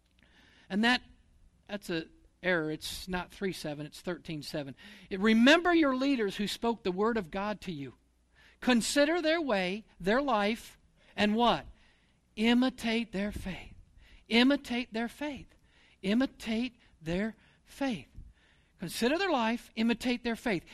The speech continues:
Is there somebody that's where you want, that is where you want to go? Hello? I mean, you may have people they call mentors. You may have some people in your life, and you may not ever meet a mentor.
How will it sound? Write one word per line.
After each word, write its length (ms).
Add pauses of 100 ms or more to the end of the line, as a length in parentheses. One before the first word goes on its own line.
(140)
Is 280
there 220
somebody 920 (880)
that's 240
where 220
you 160
want, 260
that 160
is 200
where 280
you 180
want 220
to 40
go? 300 (680)
Hello? 400 (800)
I 80
mean, 240 (1160)
you 160
may 220
have 240
people 200
they 80
call 240
mentors. 420
You 80
may 160
have 160
some 140
people 300
in 80
your 120
life, 260
and 100
you 80
may 200
not 200
ever 220
meet 400
a 60
mentor. 420